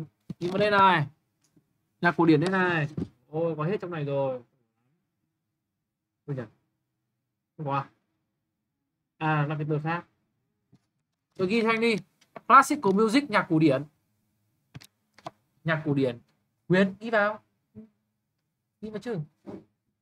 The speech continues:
Phải nhớ ở cụm đấy nhá, classical music nhá.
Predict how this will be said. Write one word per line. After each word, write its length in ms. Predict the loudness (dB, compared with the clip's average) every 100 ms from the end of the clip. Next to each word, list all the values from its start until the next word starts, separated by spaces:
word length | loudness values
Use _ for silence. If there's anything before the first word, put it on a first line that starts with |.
| _ _ _ _ _ _
Phải 100 | 2
nhớ 100 | 4
ở 140 | 4
cụm 140 | 2 0
đấy 100 | 2
nhá, 140 | 2
classical 440 | 4 2 2 -2 -4
music 220 | -4 -6
nhá. 280 | -6 -6